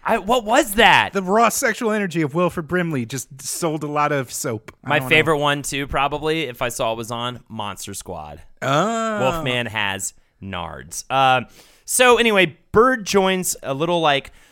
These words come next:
Speaker 1: American multimedia entertainment production company called Klas-, Klasky
Speaker 2: Chupo.
Speaker 1: Chupo.
Speaker 2: Klasky Chupo.
Speaker 1: Okay, Klasky
Speaker 2: The Rugrats
Speaker 1: Chupo.
Speaker 2: team.
Speaker 1: Yes, the Rugrats team. Well, first, though, their first big break was actually creating title sequences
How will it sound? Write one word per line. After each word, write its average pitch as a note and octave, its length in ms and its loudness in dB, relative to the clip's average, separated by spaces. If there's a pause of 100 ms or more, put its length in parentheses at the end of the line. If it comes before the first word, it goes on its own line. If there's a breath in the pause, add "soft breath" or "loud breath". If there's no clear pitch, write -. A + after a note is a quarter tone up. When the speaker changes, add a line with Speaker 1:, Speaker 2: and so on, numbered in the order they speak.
(240 soft breath)
Speaker 1:
American G3+ 540 2
multimedia F#3+ 640 2
entertainment E3+ 500 -4
production F3 480 -2
company B2 480 -8
called B2 540 0 (320 soft breath)
Klas-, E3+ 420 -2 (380)
Klasky G#3+ 800 -2 (460)
Speaker 2:
Chupo. - 560 -2
Speaker 1:
Chupo. G3 260 2
Speaker 2:
Klasky G#3 280 0
Chupo. B2+ 420 -4 (100)
Speaker 1:
Okay, G2 260 -8
Klasky E3 220 0
Speaker 2:
The G3+ 60 2
Rugrats F#3 500 4
Speaker 1:
Chupo. - 20 -8
Speaker 2:
team. G#2 380 -10
Speaker 1:
Yes, C3 380 2
the C#3+ 120 -8
Rugrats A#2 480 -4
team. G#2 220 -10
Well, D#3 220 2
first, - 480 0
though, A#2+ 380 0 (240 soft breath)
their D#3+ 180 2
first G#3+ 480 -6
big F3+ 260 0
break F3+ 260 2
was D#3 140 -4
actually C#3+ 280 -2
creating D#3 480 -4
title E3+ 380 -2
sequences G#2+ 840 -8